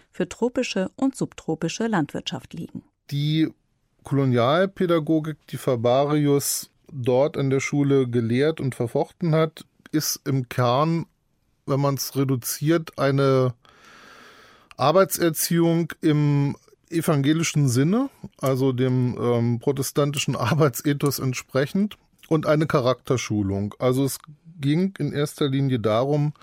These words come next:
Speaker 2: den Schülern harte Arbeit, und das heißt also wirklich körperlich harte Arbeit, näher zu bringen und zum anderen eben durch das Internatsleben ihren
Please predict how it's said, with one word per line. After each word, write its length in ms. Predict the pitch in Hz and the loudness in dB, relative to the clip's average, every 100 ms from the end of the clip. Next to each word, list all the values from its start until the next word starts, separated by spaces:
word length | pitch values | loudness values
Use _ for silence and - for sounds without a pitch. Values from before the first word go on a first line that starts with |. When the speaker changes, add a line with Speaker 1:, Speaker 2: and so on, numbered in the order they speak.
| - - - - _ | -20 -20 -20 -20 _
Speaker 2:
den 160 | 135 123 | -2 -2
Schülern 880 | - - 151 185 180 170 175 180 - _ _ _ _ - | -4 -2 -2 2 2 2 0 -4 -8 _ _ _ _ -4
harte 520 | 151 151 196 202 - | -2 0 0 -2 0
Arbeit, 500 | 131 143 156 175 - | 0 2 0 -2 -2
und 160 | 139 | -4
das 220 | 135 - 139 | -4 -4 -2
heißt 260 | 135 - _ - | -2 -2 _ -10
also 240 | - 123 120 | -4 -2 0
wirklich 480 | 135 - 165 - - | 0 0 -6 -6 -2
körperlich 640 | 139 147 - 165 156 - | 0 2 0 0 -2 -2
harte 340 | 135 131 120 | -2 -2 -2
Arbeit, 560 | - 120 143 165 165 - - - - - - - | 0 0 0 0 0 -4 -20 -20 -20 -20 -20 -4
näher 340 | 131 151 180 | 0 2 0
zu 200 | - 180 | -2 -4
bringen 480 | 165 180 190 220 226 _ _ | 0 0 2 0 -2 _ _
und 240 | 151 160 | -2 -2
zum 420 | - - 147 135 | -8 -4 -2 -2
anderen 580 | - 135 175 170 170 170 | 0 0 0 0 0 -2
eben 560 | 156 147 151 147 139 127 | 0 -2 0 -2 -4 -4
durch 440 | 135 156 185 - - | 0 0 -2 -8 -4
das 220 | 135 - | -4 -2
Internatsleben 1300 | 151 139 135 127 160 - - 139 151 156 156 151 - | -4 -2 0 0 0 -6 -8 -2 0 0 0 -4 -4
ihren 580 | 143 139 143 139 135 | -4 0 0 0 -2